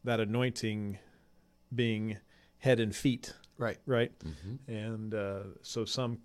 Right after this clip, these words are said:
Speaker 1: cynics will look at that and say, "Look, there's a difference there. Obviously, one is wrong," but they don't have to be wrong.
Speaker 2: Right.
Speaker 1: Right? But, uh, it would be a s-, a
Speaker 3: And
Speaker 1: similar,
Speaker 3: Psalm,
Speaker 1: similar
Speaker 3: Psalm one thirty-three is describing the beauty of the brethren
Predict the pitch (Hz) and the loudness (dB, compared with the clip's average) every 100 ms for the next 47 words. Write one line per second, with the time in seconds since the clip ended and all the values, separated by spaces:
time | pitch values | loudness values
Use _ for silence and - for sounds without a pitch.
0 | - - 135 120 - 113 113 120 107 110 | -8 -2 0 0 -2 -2 0 0 0 0
1 | 110 - 110 110 113 113 101 107 117 113 | -2 -2 0 0 0 -2 -2 0 0 0
2 | 104 113 104 107 104 98 107 104 - 110 | -4 -4 -2 -2 -4 -2 -2 -2 -4 -4
3 | 107 107 107 98 117 117 101 95 104 - | -4 -6 -8 -8 -6 -6 -6 -8 -10 -14
4 | _ _ _ - _ - 98 - 107 110 | _ _ _ -20 _ -14 -10 -6 -4 0
5 | 127 120 107 98 95 - 104 - 113 107 | 0 -2 -6 -6 -6 -8 -12 -8 -6 -4
6 | 107 107 120 - 110 98 104 101 104 110 | -4 -4 -8 -12 -12 -6 -6 -6 -8 -4
7 | 107 104 - - - - 123 101 76 76 | -4 -4 -8 -12 -6 -4 -4 -2 -2 -2
8 | - 139 120 85 87 85 87 82 90 87 | -2 -2 0 0 0 0 0 -2 0 0
9 | 82 76 - 90 90 82 76 - 80 80 | 0 -2 0 0 2 0 -2 -4 -8 -8
10 | - 82 85 82 76 76 71 67 85 107 | -4 -4 -2 -2 -2 -2 -4 -2 2 4
11 | 87 71 67 - - - - 76 76 69 | 2 0 -4 -8 -20 -20 -10 -4 -4 -2
12 | 73 69 92 107 78 71 67 67 | -4 0 0 0 -2 -4 -4 -8